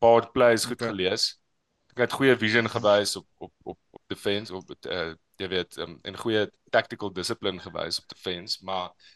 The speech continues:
Speaker 1: ja, ek dink hy is nog bietjie, bietjie moeg. Jy weet, die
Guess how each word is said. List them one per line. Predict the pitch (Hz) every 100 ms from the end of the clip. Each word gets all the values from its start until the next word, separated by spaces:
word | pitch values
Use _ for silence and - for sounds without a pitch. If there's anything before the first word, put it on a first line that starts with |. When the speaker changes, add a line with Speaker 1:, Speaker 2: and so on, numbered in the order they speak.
| _ _ _ _ _ _
Speaker 1:
ja, | -
ek | 113
dink | 123 123
hy | 131
is |
nog | 123 110
bietjie, | 123 120 104 98 _ -
bietjie | 113 107
moeg. | 127 127 - - _
Jy | 110
weet, | 107
die | 110